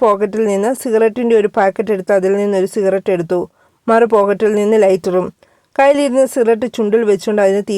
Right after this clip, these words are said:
കൊളുത്തി. "നീ ഒരു ഡോക്ടറല്ലേ, ഇതൊക്കെ കയ്യിൽ വെച്ചുകൊണ്ടാണോ നടക്കുന്നേ?" അരവിന്ദ് ചോദിച്ചു. ജയകുമാർ ഒരു പഫ് എടുത്തുകൊണ്ട് അയാളെ നോക്കി. "ഇപ്പോൾ കുറച്ച് നാളായിട്ട് ഇങ്ങനെയാ, നിയന്ത്രിക്കാൻ കഴിയുന്നില്ല."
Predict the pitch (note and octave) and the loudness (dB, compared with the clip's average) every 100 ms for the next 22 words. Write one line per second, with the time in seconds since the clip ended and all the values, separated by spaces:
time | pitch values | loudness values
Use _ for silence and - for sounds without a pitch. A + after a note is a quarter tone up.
0 | F#3+ G3 E3+ E3+ - _ _ _ - D4+ | 0 0 0 -6 -6 _ _ _ -6 0
1 | E4+ D4+ A3+ A3+ - A#3+ F#3 F3+ E3+ - | 2 4 4 2 0 0 2 0 -4 -4
2 | A#3+ B3+ C4 A#3 A3 G#3 A3 G3+ A#3 G#3+ | 0 2 0 2 2 2 2 0 0 0
3 | G#3 G3 G3+ F#3 F3+ F#3 F3+ F3 _ _ | 2 0 0 0 -2 -2 -2 -4 _ _
4 | _ A3 G#3+ A3+ A3+ A3 G3 F3+ F#3 E3+ | _ 0 2 4 0 2 2 2 0 -2
5 | E3 - G#3+ A3 A3+ A3+ G#3+ G3+ G3+ G3+ | -6 -4 0 2 4 4 4 2 2 0
6 | F#3+ A3 G3+ F#3 G3 G3+ F#3 F#3 F#3+ F#3 | 0 -2 -2 0 0 2 2 4 2 0
7 | E3 F3+ F3 _ _ _ _ C4+ A#3+ D4 | -4 -6 -6 _ _ _ _ -6 -2 0
8 | A#3 G#3 - A3 G#3 G#3 G#3+ F#3 F#3 F3+ | 2 0 -2 2 2 2 0 0 2 0
9 | F3 F#3+ G3+ A3+ A3+ A3+ B3 A3 G3 F#3+ | -2 -4 0 0 2 0 0 2 2 2
10 | G3+ F#3+ | 0 0